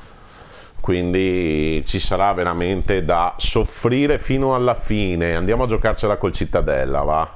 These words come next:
Andiamo a giocarcela col Cittadella, abbiamo dei messaggi.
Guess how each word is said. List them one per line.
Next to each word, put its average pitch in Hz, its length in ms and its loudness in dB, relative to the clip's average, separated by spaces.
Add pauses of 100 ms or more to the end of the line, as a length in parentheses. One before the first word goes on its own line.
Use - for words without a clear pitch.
(840)
Andiamo 82 300 -2
a 92 40 -2
giocarcela 90 500 0
col 85 140 -2
Cittadella, 165 520 0
abbiamo 120 280 -2
dei 104 180 -2
messaggi. 92 1200 -4